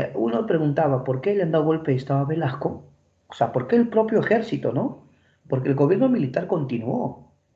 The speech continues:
sino que cambió de, de, en todo caso, de jefe.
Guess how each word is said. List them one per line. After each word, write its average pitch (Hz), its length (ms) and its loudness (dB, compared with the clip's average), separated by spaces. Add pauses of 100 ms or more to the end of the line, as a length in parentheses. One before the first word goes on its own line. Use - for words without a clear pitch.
(120)
sino 131 300 -2
que 170 140 -4
cambió 120 680 0
de, 95 340 -8
de, 104 60 -18
en 104 100 -12
todo 131 200 2
caso, 131 240 0
de - 120 -6
jefe. - 380 -6